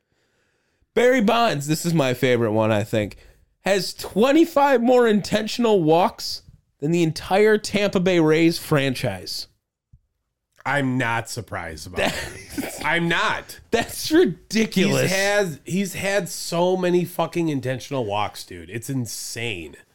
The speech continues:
Speaker 2: And that, and I was about to say before, uh, like, reaching base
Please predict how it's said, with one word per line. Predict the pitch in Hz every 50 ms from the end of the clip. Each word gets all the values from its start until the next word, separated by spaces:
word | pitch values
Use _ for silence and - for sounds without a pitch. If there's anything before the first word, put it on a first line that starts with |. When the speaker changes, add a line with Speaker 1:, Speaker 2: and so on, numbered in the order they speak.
| _ _ _ _ _ _ _ _ _ -
Speaker 2:
And | 160 170
that, | 175 170 165 175
and | 175 175 175 175 - -
I | 165 190 202
was | 202 190
about | 170 175 196 190 165
to | 175 170
say | 143 - - 175 170 160 160 151
before, | 139 131 139 147 - - 156 151 147 139 127 113
uh, | 123 127 127 120 120 117 117
like, | 127 120 117 113 104 95 - _ _ _ _ _ _ _ _
reaching | 135 143 143 143 139 - 151 139 117
base | 92 113 110 110 113 127 143 - - - - - -